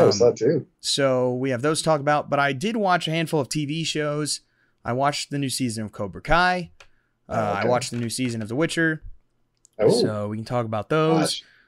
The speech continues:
Speaker 1: Uh, the Moon Knight trailer just dropped.
Speaker 2: Yeah, of
Speaker 1: Uh,
Speaker 2: course.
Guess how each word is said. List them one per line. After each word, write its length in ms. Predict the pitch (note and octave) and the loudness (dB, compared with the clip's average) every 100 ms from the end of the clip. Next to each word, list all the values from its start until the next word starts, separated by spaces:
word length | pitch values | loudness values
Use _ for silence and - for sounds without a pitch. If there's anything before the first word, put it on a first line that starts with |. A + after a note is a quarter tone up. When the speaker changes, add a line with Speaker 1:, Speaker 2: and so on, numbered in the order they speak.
| _ | _
Speaker 1:
Uh, 260 | B2+ A#2+ | 0 0
the 80 | G#2+ | -2
Moon 200 | A2+ E3+ | 0 2
Knight 200 | F#3 F3 | 2 0
trailer 400 | - E3 E3 D#3+ | 0 0 2 0
just 320 | C#3+ E3 D#3+ | 0 -2 -2
dropped. 520 | - D3+ D3+ C#3+ - - _ - - | -2 0 0 -2 -8 -10 _ -20 2
Speaker 2:
Yeah, 180 | F#2 A2 | 6 6
of 180 | G#2+ - | 4 4
Speaker 1:
Uh, 40 | |
Speaker 2:
course. 360 | G2+ G#2 - | 6 6 4